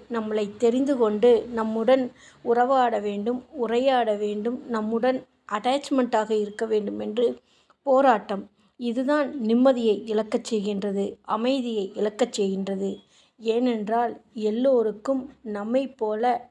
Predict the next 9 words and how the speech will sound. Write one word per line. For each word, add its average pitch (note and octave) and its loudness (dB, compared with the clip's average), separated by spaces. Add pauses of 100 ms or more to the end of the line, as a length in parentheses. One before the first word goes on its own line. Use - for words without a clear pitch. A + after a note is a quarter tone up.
(100)
இருப்பவர்கள் A3+ -2 (380)
இருக்க B3 0
மாட்டார்கள் A#3+ -2 (100)
என்பதை G#3+ 0
புரிந்து A#3 -6
கொள்ள G#3 0
வேண்டும். F#3+ -4 (480)
நம்மளைப் A#3 0
போல் C4 4